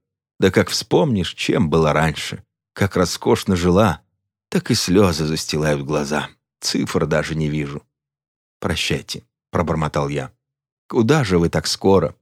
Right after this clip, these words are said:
Пойти на кладбище, что ли? Повеситься?» «Да уж, теперь это только и остается», с готовностью одобрила она. Вчера снова накатило на меня такое бодрое, бурливое настроение.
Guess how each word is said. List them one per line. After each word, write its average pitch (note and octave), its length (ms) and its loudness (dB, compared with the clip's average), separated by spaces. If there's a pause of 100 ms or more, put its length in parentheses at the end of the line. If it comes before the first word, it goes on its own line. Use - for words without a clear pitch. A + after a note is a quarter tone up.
(560)
Пойти A2 300 2
на F#2 100 4
кладбище, F#2 500 0
что - 220 -8
ли? C#2 140 -10 (320)
Повеситься?» - 640 -2 (540)
«Да F3+ 300 4
уж, G#2+ 160 2
теперь A#2+ 380 4
это A#2+ 200 4
только G#2 380 2
и G2 60 6
остается», E2+ 800 0 (360)
с F#2 140 -4
готовностью E2 720 0
одобрила D2 520 -2
она. C#2 300 -8 (1400)
Вчера E3 240 2
снова G2+ 360 4
накатило E2 500 0
на D#2 40 0
меня D#2 200 -2
такое F2 420 0
бодрое, D#2 480 2
бурливое D#2+ 540 0
настроение. D2 720 -6